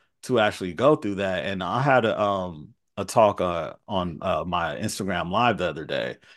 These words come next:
and I was just like, you know, it might be a disservice for me to, you know, train other people 'cause I really don't know how to go soft. You know, like, my first times working out, I worked out on a federal prison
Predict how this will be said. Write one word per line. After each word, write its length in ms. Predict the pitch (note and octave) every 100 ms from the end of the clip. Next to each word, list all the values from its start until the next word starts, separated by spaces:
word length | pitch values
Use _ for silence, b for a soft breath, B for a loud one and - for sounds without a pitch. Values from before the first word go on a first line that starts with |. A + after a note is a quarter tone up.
| B B
and 160 | - G#2+
I 100 | A2+
was 140 | G#2+
just 180 | A#2 A2
like, 180 | A2+ G2+
you 80 | B2+
know, 160 | C3 A#2
it 40 |
might 280 | A#2 D3+ C3+
be 140 | C3+
a 40 | A2+
disservice 640 | G2+ - A2 A2+ A2+ A2 -
for 200 | - F#2
me 440 | G2+ A2+ G#2+ G#2+ b b b -
to, 520 | - G2 F#2 E2 - -
you 140 | C3
know, 160 | A2 F2+
train 380 | - B2 A2+ A2+
other 180 | G#2+
people 220 | G2+ A2+ G2+
'cause 160 | G2+
I 120 | G#2+
really 340 | G2+ G2+ A#2 G#2+
don't 280 | G#2 A2 F2
know 220 | G#2 G2
how 240 | G#2+ G#2+
to 140 | G#2 F#2+
go 200 | G#2 F#2+
soft. 560 | - A2 A2+ - - - _ _ _ _
You 120 | G2+
know, 180 | G#2+ G#2+
like, 220 | G2+ F#2+
my 160 | F#2+ A2
first 360 | - A#2 A2 -
times 300 | A2+ G#2+ G2
working 340 | G#2 G2 F#2
out, 180 | A2 G#2
I 160 | - F#2+
worked 440 | F#2 G#2 G2 -
out 220 | G2+ G2 -
on 180 | F#2+
a 60 | F2
federal 440 | - A2 G#2 G2
prison 640 | F#2+ A#2 A2+ F#2 E2+ D#2+